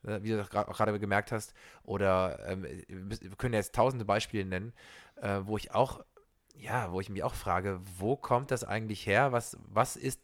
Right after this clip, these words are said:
wo, wo liegt der Ursprung des Problems? Ähm, oder, oder sind es Berührungsängste? Oder, ähm, da komme ich übrigens jetzt wieder mit dem alten Thema, äh, wo du, wo du mittlerweile müde lächelst, nämlich Clubhouse.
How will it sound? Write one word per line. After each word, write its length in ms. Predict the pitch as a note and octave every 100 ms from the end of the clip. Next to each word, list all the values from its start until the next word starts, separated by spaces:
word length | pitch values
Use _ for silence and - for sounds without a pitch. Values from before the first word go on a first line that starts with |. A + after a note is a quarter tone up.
| -
wo, 380 | A2+ A#2 D3+ D3
wo 240 | A2+ A#2+ B2+
liegt 160 | C3
der 100 | B2
Ursprung 440 | B2+ E3 - A#2+ G#2
des 160 | G2
Problems? 580 | - E2+ A#2+ F#2+ E2+ - - - - - -
Ähm, 280 | - G2 G2
oder, 380 | - G#2 G#2 -
oder 140 | G2+ G2+
sind 160 | A#2
es 160 | G2+ -
Berührungsängste? 920 | G2+ G2 C3+ B2+ - A2+ B2 - A#2
Oder, 300 | G#2+ G2+ - - - - -
ähm, 220 | G2+ G2+
da 80 | G#2
komme 220 | - C#3
ich 80 | C#3
übrigens 240 | B2+ B2+
jetzt 80 | A2+
wieder 100 | A#2+
mit 80 | A#2
dem 80 | A#2
alten 360 | F#2 - B2+
Thema, 420 | A#2 C3 B2 A#2+ - _ - -
äh, 160 | F#2 G#2+
wo 160 | A2
du, 260 | A2 A2 G#2+
wo 320 | G#2+ A2 A2+ A2+
du 100 | G#2+
mittlerweile 480 | G#2+ A2+ G#2 G#2
müde 220 | G#2 C3 B2
lächelst, 560 | C3 D#3 A#2+ B2+ -
nämlich 240 | G2 G2 -
Clubhouse. 600 | D3 - G#2 A2 -